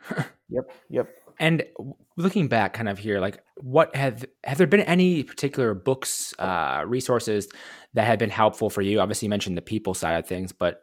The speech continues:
Speaker 1: any, any books that you've been, uh, been helpful in your entrepreneurial journey?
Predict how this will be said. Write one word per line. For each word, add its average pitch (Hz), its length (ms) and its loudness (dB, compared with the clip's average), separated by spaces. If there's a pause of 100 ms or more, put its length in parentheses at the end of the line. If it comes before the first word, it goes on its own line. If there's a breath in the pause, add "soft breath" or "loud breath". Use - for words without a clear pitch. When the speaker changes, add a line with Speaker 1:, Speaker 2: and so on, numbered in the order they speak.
(140)
Speaker 1:
any, 123 360 0
any 127 160 -2
books 120 360 0
that 110 240 0
you've 113 180 -6 (320)
been, 113 240 -2
uh, 95 360 0
been 104 120 -6
helpful 113 300 0
in 107 100 0
your 101 80 0
entrepreneurial 101 400 -4
journey? 110 380 -4